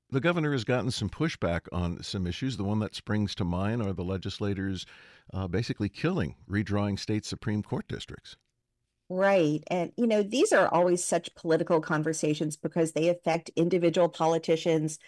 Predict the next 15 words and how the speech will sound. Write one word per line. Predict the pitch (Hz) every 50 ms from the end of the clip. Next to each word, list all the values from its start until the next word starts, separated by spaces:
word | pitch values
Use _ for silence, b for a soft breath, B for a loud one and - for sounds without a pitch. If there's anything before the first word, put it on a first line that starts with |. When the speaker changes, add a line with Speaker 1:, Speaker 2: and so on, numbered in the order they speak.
| B B B -
Speaker 2:
ability | 170 175 - 170 156 156 165 175 175 151
to | 160 -
get | 165 - 131 160
elected | 160 156 156 165 170 - - 160 156
easily, | - 208 214 180 180 147 131 107 110 -
which | 131 131 139 -
is | 151 143 139 143 131 -
what | - 135 139 -
they | 143 147
want. | 156 139 135 151 156 165
It's | 170 151 - -
always | - 143 147 151 156 151 151
their | 151 147 151
top | - 156 147 - -
priority. | - 147 147 143 143 151 156 151 151 156 156 156 151